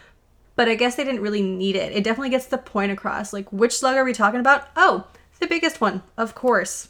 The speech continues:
You know exactly what they're talking about then. <laughs> Except for the fact that it is not the biggest slug. Limax cineronager is actually the biggest slug, and I guess they're in the same genus of keeled slugs, so it's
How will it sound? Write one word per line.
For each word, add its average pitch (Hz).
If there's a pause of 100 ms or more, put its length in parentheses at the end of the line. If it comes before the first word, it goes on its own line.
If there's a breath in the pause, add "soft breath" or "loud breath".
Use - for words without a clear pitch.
(280)
You 233
know 233
exactly 208
what 196
they're 196
talking 196
about 196
then. 202 (440 loud breath)
<laughs> -
Except 311
for 339
the 311
fact 269
that 247
it 220
is 220
not 226
the 196
biggest -
slug. - (280)
Limax 294
cineronager 226
is 196
actually 190
the 190
biggest 190
slug, 185
and 226
I 226
guess 262 (140)
they're 220
in 226
the 214
same 208
genus 196
of -
keeled 208
slugs, 254
so 190
it's 190